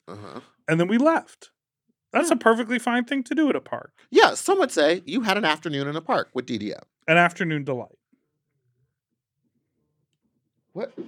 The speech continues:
Speaker 1: is that?
Speaker 2: That's my phone.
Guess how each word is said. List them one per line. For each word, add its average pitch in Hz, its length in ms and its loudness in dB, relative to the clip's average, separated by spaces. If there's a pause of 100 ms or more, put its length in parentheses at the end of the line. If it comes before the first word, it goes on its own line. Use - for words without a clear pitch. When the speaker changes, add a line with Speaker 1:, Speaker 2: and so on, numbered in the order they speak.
(920)
Speaker 1:
is 220 320 -10
that? 78 360 -12
Speaker 2:
That's 156 220 -6
my 131 140 -6
phone. 131 320 -16